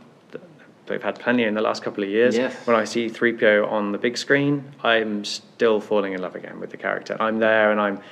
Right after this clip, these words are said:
Speaker 1: I'm that four or five-year-old boy again that's, "Wow, there's, there's a talking robot and he's emotive and he's amazing," and I laugh at all the gag lines and I
Speaker 2: Yes.
Speaker 1: enjoy watching Anthony's performance moving, and I really app-, I think I appreciate it more,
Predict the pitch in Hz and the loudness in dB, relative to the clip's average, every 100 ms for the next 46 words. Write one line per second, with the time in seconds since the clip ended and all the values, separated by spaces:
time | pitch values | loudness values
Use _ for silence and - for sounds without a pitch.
0 | - - - 120 113 110 104 101 - - | -20 -20 -12 -4 -2 0 0 0 -4 -2
1 | 120 107 104 107 104 104 101 101 107 104 | 2 2 2 4 4 2 2 2 2 2
2 | 101 95 98 101 - - - - - 139 | 0 -4 -8 -10 -14 -18 -20 -10 -4 -2
3 | 123 113 113 107 - - 123 120 131 123 | 0 0 0 -4 -6 2 2 2 0 0
4 | 117 113 123 110 104 98 110 110 110 117 | 0 4 4 4 2 0 -4 -2 0 2
5 | 131 123 107 95 107 107 113 107 117 127 | 2 2 2 2 0 0 0 2 2 4
6 | 127 110 104 95 92 - - - 113 117 | 4 2 0 -4 -8 -14 -10 0 4 6
7 | 123 123 120 110 107 107 104 95 90 92 | 6 4 0 0 2 0 0 -4 -6 -8
8 | 107 104 101 101 107 117 110 - 127 127 | -4 0 0 0 -2 -4 -2 4 8 10
9 | 123 120 113 107 107 120 - - 117 110 | 10 6 4 0 -2 -2 -2 -2 0 0
10 | 107 101 - - - - _ - _ _ | -2 -6 -10 -20 -20 -20 _ -20 _ _
11 | _ - 117 104 110 104 101 113 107 98 | _ -2 0 0 -4 -6 -8 -2 -2 -2
12 | - 104 110 127 120 117 104 104 107 110 | -6 -4 0 2 4 4 2 -4 -2 -2
13 | 107 120 120 131 143 131 123 117 - - | 0 2 4 8 8 8 4 2 -2 -6
14 | - - 123 - - 139 185 190 185 165 | -6 -6 -6 -6 -4 -2 4 8 8 8
15 | 165 - 143 135 117 120 127 123 117 | 2 4 4 4 2 4 6 6 4